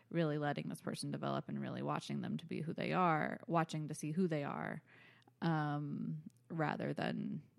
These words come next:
forcing them to be a certain way and ignoring all the things you don't like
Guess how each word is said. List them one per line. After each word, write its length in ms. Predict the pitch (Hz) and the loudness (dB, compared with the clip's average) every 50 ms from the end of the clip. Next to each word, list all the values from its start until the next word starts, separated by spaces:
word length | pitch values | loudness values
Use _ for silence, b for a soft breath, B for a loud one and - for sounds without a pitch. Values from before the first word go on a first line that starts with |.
| _ _ - | _ _ -12
forcing 400 | - - 175 156 151 - 156 151 | 0 2 2 2 2 0 -4 -4
them 160 | 147 143 147 147 | -4 -4 -4 -4
to 120 | - 147 | -4 -4
be 220 | 143 151 143 - - | -4 -4 -4 -4 -4
a 60 | 147 | -4
certain 380 | - - 147 - - 143 135 131 | -4 -2 -2 -2 -2 -2 -2 -2
way 420 | 135 135 135 135 123 120 156 151 - | -2 0 0 0 0 -2 -2 -2 -2
and 140 | - 151 | -2 -4
ignoring 440 | 147 143 151 147 143 143 147 147 147 | -4 -4 -6 -6 -6 -4 -4 -4 -4
all 100 | 147 147 | -4 -4
the 80 | 147 143 | -6 -6
things 260 | - 147 143 143 143 | -6 -6 -4 -4 -4
you 60 | 143 | -4
don't 180 | 143 147 143 143 | -4 -4 -2 -2
like 380 | 147 147 147 170 208 202 - | 0 0 2 2 0 -2 -4